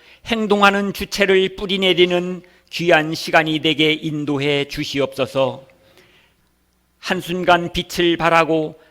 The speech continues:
다시 지식 속으로 사라지는 진리의 충실함으로 우리들 눈엔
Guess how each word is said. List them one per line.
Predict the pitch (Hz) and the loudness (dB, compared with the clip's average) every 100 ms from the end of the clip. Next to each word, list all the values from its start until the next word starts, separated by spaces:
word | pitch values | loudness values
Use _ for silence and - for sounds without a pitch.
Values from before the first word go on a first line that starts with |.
| - | -8
다시 | 190 175 180 165 - | -4 -2 -2 -4 -6
지식 | - 190 214 | -4 -4 -4
속으로 | 220 190 190 185 | -2 0 2 0
사라지는 | - 180 175 180 185 185 170 _ _ | 0 0 0 0 -4 -6 -12 _ _
진리의 | - 190 180 180 175 170 165 - | -2 -2 -2 4 4 4 -2 -8
충실함으로 | 190 175 - 160 156 156 147 139 - _ _ _ _ _ | -8 -6 -6 -4 -2 0 0 -2 -10 _ _ _ _ _
우리들 | 165 165 175 180 170 | -2 0 2 2 2
눈엔 | 165 170 170 156 160 | 2 2 0 -4 -10